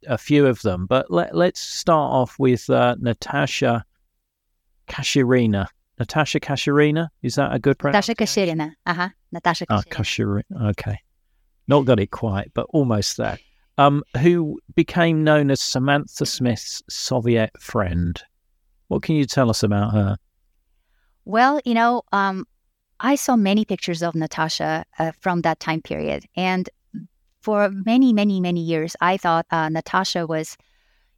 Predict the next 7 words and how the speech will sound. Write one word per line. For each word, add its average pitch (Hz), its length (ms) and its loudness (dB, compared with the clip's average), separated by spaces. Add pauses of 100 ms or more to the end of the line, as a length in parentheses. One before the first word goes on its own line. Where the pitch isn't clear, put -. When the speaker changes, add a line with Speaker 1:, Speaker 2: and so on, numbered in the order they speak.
(200)
Speaker 2:
specially 233 480 2
picked - 520 -4 (440)
to 190 180 -2
be 175 320 -2
Samantha's 160 480 -4
friend. - 420 -2 (1700)
And 175 380 2